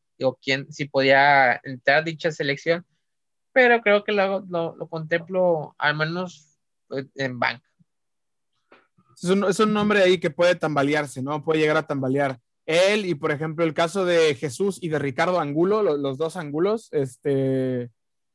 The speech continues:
Speaker 2: a-, ambos creo que son jugadores que han cumplido en ese proceso, pero que también pueden quedarse fuera debido a que, pues, tienen nivel, pero, pues, los refuerzos o los jugadores que se quedaron fuera,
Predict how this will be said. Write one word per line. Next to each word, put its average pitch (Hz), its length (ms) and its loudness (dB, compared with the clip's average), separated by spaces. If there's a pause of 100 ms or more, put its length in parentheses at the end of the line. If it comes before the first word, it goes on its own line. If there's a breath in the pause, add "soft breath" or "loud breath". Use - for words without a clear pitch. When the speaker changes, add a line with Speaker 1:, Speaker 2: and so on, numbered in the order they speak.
(360)
Speaker 2:
a-, 147 300 2
ambos 175 420 4
creo 170 240 0
que 180 80 -4
son 170 160 -6
jugadores 175 320 0
que 165 180 0
han 160 140 0
cumplido 190 520 -2
en 208 60 -2
ese 202 160 -2
proceso, 220 640 -2
pero 180 280 -2
que 147 300 -4
también 151 540 -4 (280)
pueden 170 280 0
quedarse 160 360 0
fuera 208 380 0
debido 160 260 0
a 151 100 -4
que, 147 400 0
pues, 170 140 -12
tienen 262 240 -4
nivel, 214 400 0
pero, 165 640 0
pues, 143 180 -10
los 147 200 -4
refuerzos 156 520 -4
o 151 60 -4
los 139 140 -6
jugadores 160 320 0
que 147 280 0
se 117 120 -14
quedaron 151 280 -2
fuera, 165 420 0